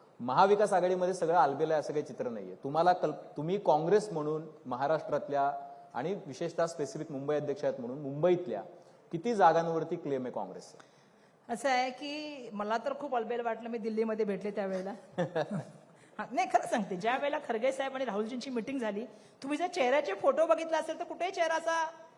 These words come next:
Speaker 2: टेन्शनमध्ये नाही दिसला, सगळे हसून खेळून होते. आणि मला जे माहिती आणि आमच्यामध्ये जी चर्चा होते, कुठेही अशा तऱ्हेचं वातावरण नाहीये. बिलकुल येणाऱ्या काळामध्ये आता आमची कमिटी निर्माण झालेली आहे, जी कमिटी बसेल त्या सीटांवरती चर्चा करेल. पण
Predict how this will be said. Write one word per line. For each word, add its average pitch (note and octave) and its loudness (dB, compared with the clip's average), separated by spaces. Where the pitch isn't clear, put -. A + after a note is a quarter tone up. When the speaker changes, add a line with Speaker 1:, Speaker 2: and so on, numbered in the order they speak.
Speaker 2:
टेन्शनमध्ये D#4+ -4
नाही D#4+ -2
दिसला, B3+ -4
सगळे C#4+ -2
हसून B3+ -4
खेळून C4+ -4
होते. A#3+ -10
आणि C#4 2
मला C#4+ 4
जे E4+ 4
माहिती D#4 2
आणि D4+ 4
आमच्यामध्ये D4+ 2
जी E4 -6
चर्चा C4+ -2
होते, C4 -2
कुठेही D#4 2
अशा D#4 2
तऱ्हेचं C#4 2
वातावरण A#3 0
नाहीये. G3+ -8
बिलकुल D4+ 0
येणाऱ्या D4+ 6
काळामध्ये C#4+ 4
आता C#4 -2
आमची C4+ -4
कमिटी C4 -2
निर्माण C4 -2
झालेली B3 -2
आहे, C4+ -2
जी C#4 -6
कमिटी B3+ -2
बसेल A#3+ 0
त्या B3 -2
सीटांवरती A3+ -4
चर्चा G#3+ -6
करेल. G#3+ -6
पण F#4+ 4